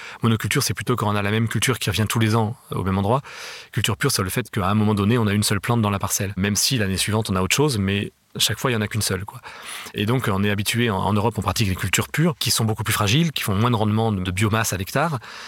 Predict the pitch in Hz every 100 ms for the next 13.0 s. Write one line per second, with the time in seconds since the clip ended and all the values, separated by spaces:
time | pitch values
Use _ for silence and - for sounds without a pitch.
0 | - - 131 135 120 110 110 110 123 -
1 | - 131 117 - 117 101 - 110 117 175
2 | 104 101 - - 110 104 139 196 - -
3 | - - - 104 104 151 120 101 104 -
4 | - 107 113 - 147 135 - - - 123
5 | 120 123 110 117 117 110 127 123 185 117
6 | 98 98 101 98 104 95 107 - 104 202
7 | 190 107 - 104 - 92 - 101 107 104
8 | 196 - - - - - - - - -
9 | 107 - 113 - 127 120 101 92 90 95
10 | - 98 - 107 147 202 190 104 95 104
11 | 151 - 123 110 - - _ _ _ -
12 | 101 101 160 139 135 120 113 131 123 101